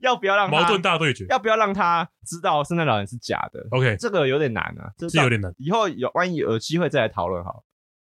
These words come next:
Speaker 1: 比如说
Speaker 2: 哎，讲到，讲到这件事情，
Speaker 1: 嗯。
Speaker 2: 你知道在有某些国家，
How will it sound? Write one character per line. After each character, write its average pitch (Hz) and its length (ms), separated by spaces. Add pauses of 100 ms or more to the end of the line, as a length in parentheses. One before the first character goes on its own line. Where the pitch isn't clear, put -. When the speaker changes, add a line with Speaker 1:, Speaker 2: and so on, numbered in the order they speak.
Speaker 1:
比 - 100
如 202 60
说 131 120
Speaker 2:
哎， 123 40
讲 151 100
到， 170 80
讲 156 160
到 180 60
这 175 80
件 160 80
事 147 60
情， 107 260
Speaker 1:
嗯。 98 260 (140)
Speaker 2:
你 135 80
知 170 80
道 185 320 (360)
在 165 240
有 143 160
某 135 140
些 160 160
国 123 180
家， 120 360